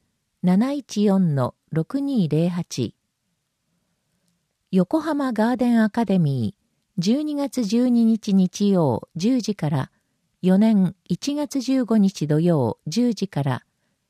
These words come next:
予約、電話、ファックス。曲金町一の一、河合ビル一、二階。電話とファックス、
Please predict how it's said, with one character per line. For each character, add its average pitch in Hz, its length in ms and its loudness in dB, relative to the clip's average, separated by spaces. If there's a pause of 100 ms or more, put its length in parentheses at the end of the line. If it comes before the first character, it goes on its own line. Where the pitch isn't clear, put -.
(140)
予 185 140 2
約、 208 480 -2 (180)
電 240 340 0
話、 214 200 -4 (100)
フ - 120 -6
ァ - 20 -6
ッ - 20 -8
ク - 100 -16
ス。 - 280 -6 (640)
曲 190 160 4
金 269 300 -2
町 196 560 -2
一 269 280 -4
の 214 180 2
一、 143 380 -4 (300)
河 226 240 0
合 285 160 0
ビ 294 160 0
ル 208 100 2
一、 180 380 -2
二 208 160 4
階。 160 400 -4 (640)
電 226 260 -2
話 285 120 -2
と 247 140 -4
フ 233 100 -8
ァ - 20 -6
ッ - 40 -8
ク - 100 -20
ス、 - 260 -4